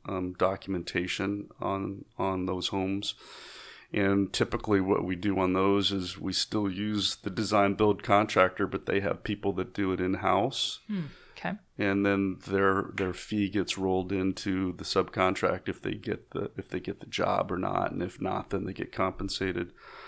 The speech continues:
Speaker 1: But it's not like a commercial project where you have full mechanical, electrical, and plumbing. It's, it's, it's rare. We have done 'em. I, I,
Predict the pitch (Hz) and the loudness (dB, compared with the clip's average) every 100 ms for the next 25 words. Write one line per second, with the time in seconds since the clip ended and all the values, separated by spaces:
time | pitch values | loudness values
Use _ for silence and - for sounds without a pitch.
0 | - - - 117 - - 104 - 123 127 | -18 -12 4 6 6 2 2 4 8 12
1 | 127 - - 104 104 - - 107 98 101 | 10 8 -2 0 0 0 -4 2 6 6
2 | - 101 107 95 95 98 95 - 95 92 | 4 4 8 8 8 4 4 2 0 2
3 | 95 95 90 92 - - 101 98 - 95 | 4 4 2 -6 -12 -2 0 0 2 0
4 | 92 - 98 90 - - - - 92 92 | 0 -2 0 0 -2 -8 -8 -2 -2 0
5 | 92 95 92 - 113 - 120 113 104 101 | -2 -4 -6 -6 -8 -4 -4 -2 -2 4
6 | 107 104 107 113 117 110 101 98 101 101 | 8 10 10 8 6 2 2 10 12 12
7 | 101 101 98 101 101 98 - 95 95 | 8 4 6 6 2 0 0 0 0